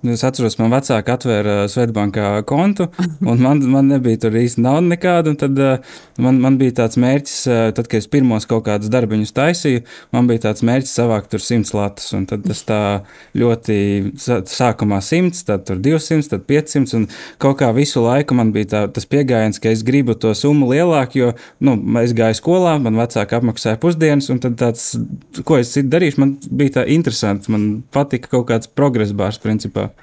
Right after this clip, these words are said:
Speaker 2: Šis jau tāds, ā, krājēja vai ieguldītāja gēns jau ļoti dziļi, <laughs> dziļi asinīs izklausās.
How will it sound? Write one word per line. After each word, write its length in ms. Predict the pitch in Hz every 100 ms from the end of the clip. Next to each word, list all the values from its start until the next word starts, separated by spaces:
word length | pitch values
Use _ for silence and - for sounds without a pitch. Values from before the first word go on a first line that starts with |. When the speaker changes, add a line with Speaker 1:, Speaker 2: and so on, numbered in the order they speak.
| -
Speaker 2:
Šis 180 | - 185
jau 80 | 180 180
tāds, 240 | 175 - -
ā, 160 | 170 180
krājēja 680 | - 214 214 180 165 165
vai 120 | 165 180
ieguldītāja 640 | 214 196 175 185 185 180
gēns 380 | 196 202 220 -
jau 60 | 185
ļoti 320 | 208 190 175
dziļi, 260 | 214 196 220 -
<laughs> 140 | 214 196
dziļi 300 | 247 233 220
asinīs 480 | 220 - 170 175 -
izklausās. 640 | 185 - 147 - 147 147